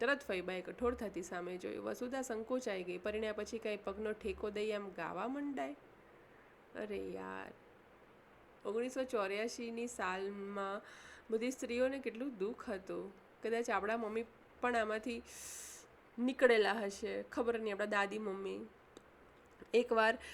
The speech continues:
જરા લહેરથી ચાલતી હતી, ફૈબાએ ટકોર કરી, "આમ નાચતી હોય કેમ ચાલે છે?" બેનને પત્ર લખતી હતી ત્યારે કહેલું, "આમ અઠવાડિયે ને અઠવાડિયે પત્ર શું લખવાના?" પછી ધીમા અવાજે ગણગણેલા,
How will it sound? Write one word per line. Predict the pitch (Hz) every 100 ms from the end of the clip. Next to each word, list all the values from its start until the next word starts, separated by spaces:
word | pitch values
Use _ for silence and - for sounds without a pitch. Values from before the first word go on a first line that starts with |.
| - -
જરા | 240 240
લહેરથી | 208 214 240 277
ચાલતી | 254 208 202 277 254
હતી, | 262
ફૈબાએ | 262 220 220 240
ટકોર | - 240 254 247
કરી, | 180 175 175 - -
"આમ | 240 220
નાચતી | 175 - - 269
હોય | 269
કેમ | 269 415
ચાલે | 370 196 165 -
છે?" | - 185 - - - -
બેનને | 202 214 226
પત્ર | 226 214 233
લખતી | 233 226 254
હતી | 262
ત્યારે | 233 208
કહેલું, | 214 240 240 202
"આમ | 202 202
અઠવાડિયે | 202 208 214
ને | 226
અઠવાડિયે | 208 220 220
પત્ર | 214 226
શું | 247 294
લખવાના?" | - 233 214 320 - - - - - -
પછી | - 226
ધીમા | 226 226 226 220
અવાજે | 214 220
ગણગણેલા, | 202 220 254 220 180 170 180